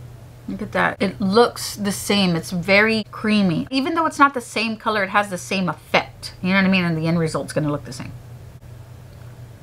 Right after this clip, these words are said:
So we got the color corrector on. Okay, so now we're gonna go in with the concealer. This one is so exciting.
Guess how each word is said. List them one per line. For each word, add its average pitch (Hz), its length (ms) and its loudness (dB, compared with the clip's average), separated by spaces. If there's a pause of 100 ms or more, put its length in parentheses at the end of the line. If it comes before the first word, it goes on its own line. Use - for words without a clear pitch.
So - 240 -4
we 165 100 -2
got 160 260 0
the 190 80 -4
color 190 260 4
corrector 208 520 4
on. 196 400 4 (2500)
Okay, 170 180 2
so 190 180 0
now 214 300 6
we're 269 80 6
gonna 262 180 4
go 233 200 0
in 226 180 0
with 208 220 -2
the 202 240 -2 (100)
concealer. 175 540 4 (680)
This 185 280 2
one 202 100 4
is 175 120 2
so 170 260 4
exciting. 135 480 -2